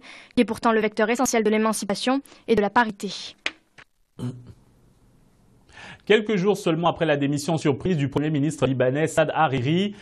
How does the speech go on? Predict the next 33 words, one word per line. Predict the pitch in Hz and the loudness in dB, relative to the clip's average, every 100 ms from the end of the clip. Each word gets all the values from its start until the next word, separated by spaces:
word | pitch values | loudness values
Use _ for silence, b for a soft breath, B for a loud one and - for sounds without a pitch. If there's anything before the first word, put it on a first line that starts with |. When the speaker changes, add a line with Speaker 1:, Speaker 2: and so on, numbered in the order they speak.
| B | B
Speaker 2:
la | 113 143 | 2 2
tension | 160 147 202 | 0 -2 0
ne | 185 | 0
cesse | - 208 233 | 0 -2 2
de | 175 | 2
monter | 170 151 175 175 | 2 0 2 2
entre | 151 - | 0 -2
Riyad | 143 147 139 | 0 2 2
et | 127 120 | 0 0
Beyrouth. | 120 113 139 190 202 190 B B 104 | 2 2 0 0 -4 -6 B B -2
L'Arabie | 113 131 | 0 -2
saoudite | 135 123 123 151 131 | -2 -2 0 0 2
a | |
appelé | 120 123 139 | 2 0 -2
ses | 151 135 | 0 2
ressortissants | 123 143 156 127 135 - 175 | 0 0 -2 -2 -4 -2 0
à | 139 | 0
quitter | - 156 - 180 | 0 -6 0 2
le | 147 135 | 2 0
plus | 139 208 | 0 -2
vite | 165 240 - | 2 0 2
possible | 196 - 175 151 113 | 0 0 -2 0 2
le | 123 | 4
Liban. | 196 165 123 151 196 B B B - | 2 2 2 2 2 B B B -4
Plus | 208 | 2
de, | 190 - 143 135 127 131 | 4 2 0 -4 -6 -4
plus | 113 170 220 | -6 -2 2
de | 185 | 4
détails | 156 151 123 107 | 4 2 0 0
maintenant | 113 117 110 | -2 -2 -2
avec | 98 107 | 0 -4
ce | - | -4
récit. | 165 107 - | -2 -2 -6